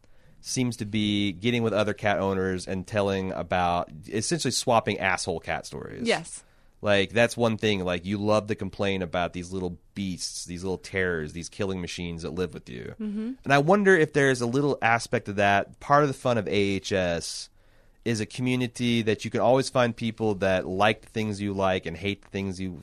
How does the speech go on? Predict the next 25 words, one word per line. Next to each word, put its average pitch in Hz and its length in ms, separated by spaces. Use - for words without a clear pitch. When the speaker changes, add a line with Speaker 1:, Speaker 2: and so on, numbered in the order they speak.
Speaker 1:
th-, - 160
and 90 320
it's 95 160
just 98 220
really 123 220
easy 101 280
to 92 140
build 90 320
a 87 40
community 90 600
around 85 600
people 110 640
simultaneously 120 960
hating 104 480
and 92 100
loving 82 380
something. - 540
Speaker 2:
Right. 175 340
Speaker 1:
And, 123 160
like, 127 240
since 143 260
it 117 140
fluctuates 139 540
on 120 140
a, 104 180